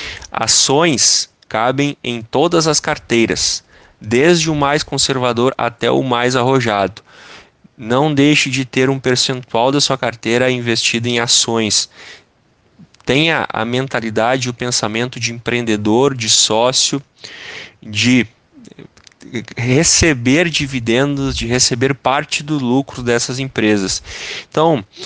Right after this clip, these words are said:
você que possui conta em algum banco,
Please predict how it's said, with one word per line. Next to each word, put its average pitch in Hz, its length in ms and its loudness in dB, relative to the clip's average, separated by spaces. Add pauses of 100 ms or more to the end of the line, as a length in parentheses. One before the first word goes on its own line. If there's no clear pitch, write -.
(360)
você 147 520 2
que - 80 -10
possui 156 400 -2
conta 143 480 -2 (280)
em 127 120 -4
algum 127 440 0
banco, 131 540 2